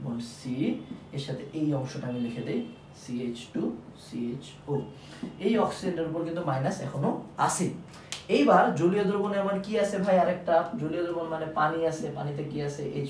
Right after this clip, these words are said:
প্লাস আর ওএইচ মাইনাস। এই এইচ প্লাস এই অক্সিজেনকে বলবো যে, "ভাই আমি এখানে আসি, তোমার সাথে যৌগ গঠন করি।" So, এইবার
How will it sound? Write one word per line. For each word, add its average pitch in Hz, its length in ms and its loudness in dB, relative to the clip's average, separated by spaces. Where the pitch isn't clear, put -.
প্লাস 143 260 -4
আর 135 120 -6
ওএইচ 143 260 2
মাইনাস। 127 480 -6
এই 240 280 6
এইচ 185 300 0
প্লাস - 380 2
এই 156 120 2
অক্সিজেনকে 147 460 -2
বলবো 139 220 -2
যে, 175 80 -4
"ভাই 196 160 -2
আমি 185 140 0
এখানে 143 260 -4
আসি, - 240 -8
তোমার 151 140 -4
সাথে 147 200 -4
যৌগ 127 340 0
গঠন 127 200 -2
করি।" 123 160 -4
So, - 60 -14
এইবার - 460 6